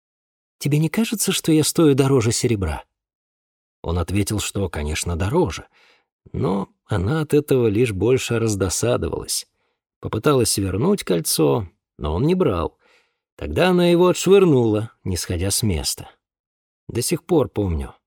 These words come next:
как оно тихонько лязгнуло, ударившись о тротуар. А Вера после этого развернулась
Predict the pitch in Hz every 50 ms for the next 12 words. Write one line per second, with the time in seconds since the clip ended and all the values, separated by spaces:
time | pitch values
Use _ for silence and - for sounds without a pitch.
0 | _ _ _ - 95 87 - 92 92 98 98 87 - 98 92 - 101 92 87 -
1 | 92 87 92 110 123 117 107 107 98 92 85 82 82 85 82 87 90 90 85 -
2 | - - 87 - - 92 82 - 82 82 - 98 98 87 76 64 - - _ _
3 | _ _ _ _ _ _ _ _ _ _ _ _ _ _ _ _ _ - 80 73
4 | 78 98 147 180 196 190 - 185 175 - - 170 165 160 147 156 147 135 127 123
5 | 110 95 95 87 78 73 64 67 69 67 - - 165 - - -